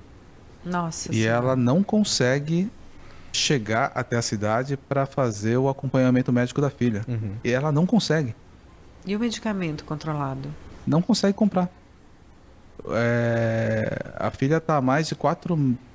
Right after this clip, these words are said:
Speaker 2: quatro meses sem, sem, sem atendimento, né?
Speaker 1: Ai, Senhor.
Speaker 2: Então, e, ele, ela consegue controlar a filha com o apoio da, da, da, da, da avó, né? Da, da avó dela e tal.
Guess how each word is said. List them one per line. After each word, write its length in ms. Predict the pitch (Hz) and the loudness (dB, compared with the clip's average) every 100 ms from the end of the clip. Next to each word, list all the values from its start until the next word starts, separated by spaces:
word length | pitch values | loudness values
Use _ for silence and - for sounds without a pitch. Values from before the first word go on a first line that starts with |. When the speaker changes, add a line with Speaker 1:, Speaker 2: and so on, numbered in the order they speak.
| - | -2
Speaker 2:
quatro 320 | 147 - 170 | 0 0 0
meses 440 | 120 131 160 117 | 2 2 0 -4
sem, 460 | - - 143 165 170 | -4 -2 2 2 2
sem, 380 | - 160 170 160 | 0 0 0 0
sem 500 | - 160 170 165 151 | 0 2 4 2 2
atendimento, 560 | 139 165 165 160 151 123 | 0 0 2 0 0 0
né? 140 | 147 - - - - - - | 0 -2 -16 -20 -20 -20 -12
Speaker 1:
Ai, 260 | 170 180 175 | -8 -8 -8
Senhor. 240 | - - 127 | -10 -4 -4
Speaker 2:
Então, 1000 | 147 127 127 151 160 151 143 127 110 101 | -2 0 2 2 2 4 4 2 2 0
e, 560 | 87 107 107 104 - - 50 - - - - - - - - - | -2 -2 -2 -2 -4 -4 -8 -10 -14 -18 -20 -18 -16 -16 -18 -14
ele, 220 | - 120 117 | -6 -4 -4
ela 220 | 117 120 | -2 0
consegue 500 | 127 127 - 131 143 | 0 0 2 2 2
controlar 440 | 139 139 135 127 123 | 0 0 2 2 0
a 40 | |
filha 300 | - 139 156 | -2 0 0
com 200 | 151 165 | 0 2
o 40 | 165 | 2
apoio 320 | 151 156 156 | 2 2 2
da, 380 | 156 147 123 113 | 2 2 2 2
da, 280 | 113 107 | 2 2
da, 320 | 107 110 104 104 | 2 0 0 0
da, 320 | 107 104 98 | -2 -2 -2
da 200 | 107 104 | 0 0
avó, 340 | 98 107 135 | 0 2 2
né? 200 | 139 123 135 | 2 -2 -2
Da, 200 | 113 104 | -4 -2
da 160 | 107 | -2
avó 240 | 104 107 117 | -2 -2 -2
dela 340 | 107 113 131 | 0 0 0
e 20 | 117 | -2
tal. 260 | 117 147 | -4 -4